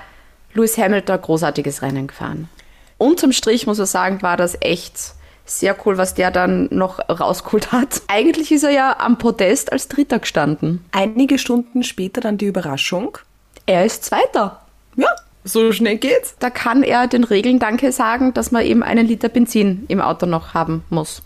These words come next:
Speaker 2: Ja, und er, glaub ich, kann den Sebastian Vettel heute noch anrufen, sich bedanken. Ja, ich freu mich eh irgendwie, ja, aber jetzt hat er, jetzt wird's ja wieder spannend, was die W M betrifft.
Speaker 1: Voll,
Speaker 2: Aber
Speaker 1: das stimmt,
Speaker 2: es
Speaker 1: ja.
Speaker 2: ist so,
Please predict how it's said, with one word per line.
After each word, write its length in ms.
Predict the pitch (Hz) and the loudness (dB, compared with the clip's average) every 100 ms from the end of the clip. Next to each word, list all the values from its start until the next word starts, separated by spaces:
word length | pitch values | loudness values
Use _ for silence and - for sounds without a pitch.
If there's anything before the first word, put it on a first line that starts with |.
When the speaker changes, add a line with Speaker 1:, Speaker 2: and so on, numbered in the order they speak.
| - | -6
Speaker 2:
Ja, 220 | 214 170 - | -4 -6 -4
und 160 | 214 | -2
er, 240 | 214 214 208 | 0 0 -4
glaub 240 | - 202 | -4 -4
ich, 140 | 220 | -4
kann 180 | - 214 | -4 -2
den 180 | 214 214 | -2 -4
Sebastian 460 | 196 208 208 220 214 | -4 -4 -4 -4 -4
Vettel 340 | 190 185 233 | -6 -4 -4
heute 220 | 214 202 | -4 -6
noch 160 | 220 - | -8 -6
anrufen, 440 | 196 214 220 220 | -6 -4 -4 -6
sich 220 | 202 202 | -8 -8
bedanken. 580 | - 190 175 190 226 226 226 - - - - - - _ _ - | -10 -6 -6 -6 -6 -6 -8 -18 -20 -20 -20 -20 -20 _ _ -6
Ja, 120 | 233 | -2
ich 140 | 269 - | -2 -2
freu 260 | 240 233 | -2 4
mich 220 | 277 277 - | 4 2 -4
eh 180 | 190 175 | -4 -2
irgendwie, 600 | 156 156 147 143 - 143 | -2 -2 -2 -4 -6 -8
ja, 140 | 143 165 | -4 0
aber 100 | 208 | 0
jetzt 200 | 208 180 | -2 -4
hat 100 | 180 | -4
er, 300 | 208 208 202 - - | -4 -6 -8 -14 -14
jetzt 240 | - 208 | -12 -4
wird's 160 | 220 233 | -2 0
ja 80 | 226 | -2
wieder 140 | 190 | -2
spannend, 480 | - 143 165 208 254 | -6 -4 -4 -4 -6
was 100 | 202 | -6
die 140 | 202 | -4
W 20 | 175 | -4
M 200 | 139 147 | -2 -4
betrifft. 560 | 156 - 214 - - - - - - - - | -6 -8 -8 -10 -18 -20 -20 -20 -20 -20 -16
Speaker 1:
Voll, 280 | - 196 175 | -4 0 2
Speaker 2:
Aber 280 | 185 180 185 | 4 2 0
Speaker 1:
das 120 | 190 | 0
stimmt, 240 | 185 180 | 0 -2
Speaker 2:
es 80 | 185 | -2
Speaker 1:
ja. 100 | 180 | -2
Speaker 2:
ist 140 | 190 - | -2 0
so, 280 | 262 254 | 2 2